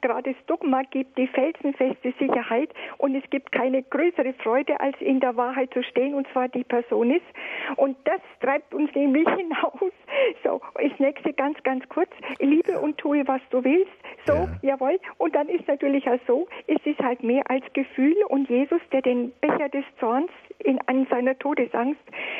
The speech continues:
Speaker 1: ganz, ganz allein getrunken hat am Ölberg.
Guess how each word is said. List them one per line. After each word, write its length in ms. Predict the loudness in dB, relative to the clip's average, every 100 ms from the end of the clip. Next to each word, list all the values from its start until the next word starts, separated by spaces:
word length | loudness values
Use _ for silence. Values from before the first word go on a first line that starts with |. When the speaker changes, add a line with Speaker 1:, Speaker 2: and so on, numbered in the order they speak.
| -4 0
Speaker 1:
ganz, 280 | 0 -2 -2
ganz 220 | -2 0 -2
allein 400 | 0 2 2 2
getrunken 600 | 0 2 0 2 -2 0
hat 220 | 0 0 0
am 180 | 0 2
Ölberg. 420 | 0 2 0